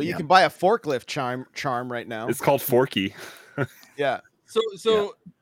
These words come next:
Speaker 4: yeah. I mean, that old school Microsoft, like, for, because that was for people our age, right? Like,
Speaker 3: The Clippy?
Speaker 2: Yes.
Speaker 3: Yeah, for sure.
Speaker 4: kids don't know what
Speaker 3: <clears throat>
Speaker 4: Clippy is.
Speaker 1: People
Speaker 4: I, at least I
Speaker 1: older.
Speaker 4: don't think kids know what kid Clippy
Speaker 2: No.
Speaker 4: is.
Speaker 3: No, Josh, you're, you're old. <laughs>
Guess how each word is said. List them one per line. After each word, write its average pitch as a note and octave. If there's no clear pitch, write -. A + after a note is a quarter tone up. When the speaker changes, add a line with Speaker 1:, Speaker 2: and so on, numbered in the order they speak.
Speaker 4:
yeah. G#3+
I E3+
mean, F#3+
that F#3+
old G3
school F#3+
Microsoft, D#3
like, A#2+
for, -
because A3
that D4
was D#4
for F3+
people E3+
our C3+
age, A2
right? A#2+
Like, A#2
Speaker 3:
The -
Clippy? A#2+
Speaker 2:
Yes. B2
Speaker 3:
Yeah, G#2+
for D#3
sure. A#2
Speaker 4:
kids D#4
don't B3
know F#3+
what D3+
Speaker 3:
<clears throat> -
Speaker 4:
Clippy C3+
is. C#3
Speaker 1:
People F3+
Speaker 4:
I, -
at D#3
least F3+
I -
Speaker 1:
older. C#3+
Speaker 4:
don't C#3
think D#3
kids B2+
know B2
what G#2+
kid A2+
Clippy A#2+
Speaker 2:
No. F#2
Speaker 4:
is. -
Speaker 3:
No, F#2+
Josh, G2+
you're, B2
you're F#2
old. D#2
<laughs> -